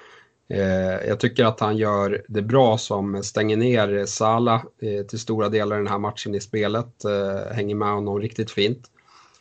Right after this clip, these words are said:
Eh, och eh, Kanté var även tillbaka nu för Chelsea och spela hela matchen, vilket kommer, eh,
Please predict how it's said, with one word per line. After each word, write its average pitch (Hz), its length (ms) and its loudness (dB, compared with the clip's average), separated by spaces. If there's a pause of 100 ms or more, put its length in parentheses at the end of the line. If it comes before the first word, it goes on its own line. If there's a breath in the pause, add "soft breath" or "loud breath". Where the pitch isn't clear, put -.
(320 soft breath)
Eh, 95 160 -2
och 113 280 0 (220)
eh, 104 480 4
Kanté 117 440 2
var 101 180 2
även 98 160 -2
tillbaka 123 440 4
nu 95 160 -2
för 101 120 -8
Chelsea 98 440 -4
och 95 80 -4
spela 104 500 0
hela 101 200 -4
matchen, 107 460 -2
vilket 98 380 -6
kommer, 95 720 -2
eh, 98 220 -10